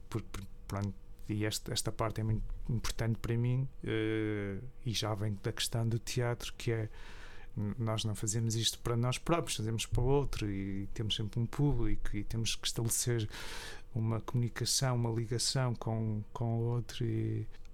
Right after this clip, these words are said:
eh, e, portanto, isso é, é desafiante. Eh, mas sim, eh, n-,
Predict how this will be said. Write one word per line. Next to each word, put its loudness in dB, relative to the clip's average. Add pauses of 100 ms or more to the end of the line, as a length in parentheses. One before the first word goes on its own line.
eh, 0 (160)
e, -6
portanto, -2
isso 0
é, 0 (200)
é 4
desafiante. 0 (140)
Eh, 0 (640)
mas 6
sim, 8
eh, 4
n-, 2